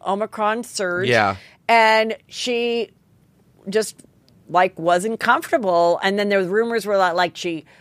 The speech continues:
Speaker 1: saw that Katy Perry had, like, a dancing toilet shit or something.
Speaker 2: And she wanted a dancing toilet shit.
Speaker 1: Yeah, and,
Speaker 2: Yeah.
Speaker 1: like, she just was like, "I, I just don't feel,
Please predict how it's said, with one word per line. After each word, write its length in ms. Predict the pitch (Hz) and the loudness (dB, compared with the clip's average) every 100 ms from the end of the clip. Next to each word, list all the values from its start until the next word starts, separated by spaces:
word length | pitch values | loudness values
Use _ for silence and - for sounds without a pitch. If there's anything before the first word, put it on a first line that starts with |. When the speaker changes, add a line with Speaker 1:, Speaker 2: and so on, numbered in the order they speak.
| _ _ | _ _
Speaker 1:
saw 320 | - - 208 | -10 4 6
that 220 | 208 196 - | 6 2 -2
Katy 300 | 170 165 170 | -2 -2 -4
Perry 320 | 208 196 185 | 0 0 2
had, 180 | 180 160 | -2 -2
like, 180 | 170 165 | -4 -4
a 60 | |
dancing 480 | 160 170 175 - 175 | -6 -6 -6 -6 -8
toilet 420 | 160 214 214 214 | -4 -2 -2 -2
shit 360 | - - 208 - | -4 -2 -2 -2
or 100 | 202 | -8
something. 320 | - 196 180 | -8 -8 -2
Speaker 2:
And 80 | 135 | 0
she 180 | 190 139 | 2 4
wanted 300 | 127 123 127 | 6 6 4
a 80 | |
dancing 400 | 113 123 120 139 | 2 0 0 -2
toilet 380 | 127 135 131 135 | -2 0 2 0
shit. 180 | - 143 | -2 2
Speaker 1:
Yeah, 280 | 135 247 214 | 4 4 2
and, 80 | 226 | 2
Speaker 2:
Yeah. 140 | 240 | 2
Speaker 1:
like, 120 | - - | 2 -4
she 200 | - 240 | -12 -8
just 200 | 214 220 | -6 -6
was 100 | 208 | -4
like, 200 | 202 196 | -4 -2
"I, 220 | - 202 180 - | 0 0 -2 -8
I 200 | 202 202 | -4 -2
just 180 | 202 - | -4 -4
don't 180 | 190 | -6
feel, 400 | 160 190 180 175 | -4 -4 -2 -4